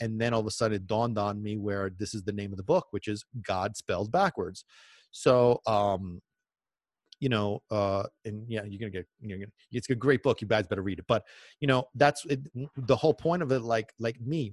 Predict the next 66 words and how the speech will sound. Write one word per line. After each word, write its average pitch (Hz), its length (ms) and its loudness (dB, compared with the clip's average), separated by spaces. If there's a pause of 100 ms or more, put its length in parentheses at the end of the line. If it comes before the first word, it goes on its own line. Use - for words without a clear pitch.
(120)
writing 127 260 2
a 117 60 -2
book, 120 340 0
like - 180 0
who, 196 100 -4
what 147 280 0
the - 80 2
hell? 160 320 -2 (480)
All 151 180 10
this 175 140 2
stuff, 143 520 4
it's 131 280 -4
all 131 360 6
because 127 500 2
of 117 100 -8
faith 113 260 0
and 113 80 -8
patience. 98 460 -2
It's 90 140 -4
a 101 40 -10
process. 156 580 -2 (160)
This 123 120 0
book 147 240 4
has 127 100 0
been 135 160 0
in, 131 240 -4
in 127 100 -4
the 123 80 -2
works 127 280 0
in 120 80 -4
two - 120 -8
thousand 127 280 0
sixteen. 123 520 -4 (600)
It's 143 160 -4
a 147 40 0
process. - 640 0 (120)
You 120 60 2
know 117 60 4
what 120 40 0
I - 20 -4
mean? 139 220 -2
I 107 80 -2
want 110 180 0
it - 40 -20
to 120 60 -6
be 120 100 -2
perfect. 160 460 0
I 101 40 -4
want 110 160 -4
it 113 60 -8
to 123 60 -12
be 123 120 -2
the 113 120 2
way 113 200 4
I 135 80 4
want 131 240 -2
it - 60 -8
to 147 60 -2
be. 160 300 0 (280)
So 123 260 0
I'm 117 100 -6
gonna 120 100 -4
be 123 80 -4
patient 147 440 -2
with 104 180 -4
it. - 80 -10